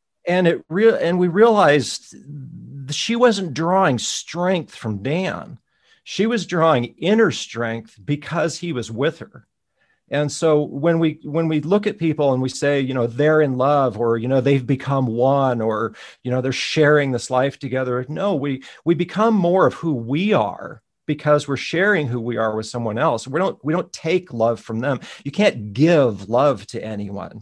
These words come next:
You can share what you already, what is within you. Um, and so that message from them was,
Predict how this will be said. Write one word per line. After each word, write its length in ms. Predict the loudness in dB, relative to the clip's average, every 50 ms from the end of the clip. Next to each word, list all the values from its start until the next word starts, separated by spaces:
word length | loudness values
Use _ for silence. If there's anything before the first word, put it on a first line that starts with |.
| -12 -10
You 120 | -8 -8
can 140 | -6 -6 -8
share 400 | -8 -6 -4 -2 -2 0 -2 -2
what 160 | -4 -6 -8
you 140 | -8 -6 -6
already, 320 | -4 -4 -4 -6 -8 -10
what 320 | -12 -6 -4 -4 -4 -4 -6
is 180 | -10 -12 -12 -8
within 420 | -8 -8 -8 -4 -2 -2 -2 0
you. 260 | -2 -4 -6 -8 -14 -18 _ _ _ _ -20 -20 -20 _ _ _ _
Um, 380 | -4 -2 -2 -2 -2 -2 -4 -4
and 220 | -2 -2 -2 -2 -2
so 200 | 0 0 0 2
that 280 | 4 4 4 4 2
message 420 | 0 0 -2 -2 -2 -6 -8 -8 -8
from 160 | -8 -4 0
them 260 | 0 2 2 2 0
was, 260 | -2 -4 -6 -10 -16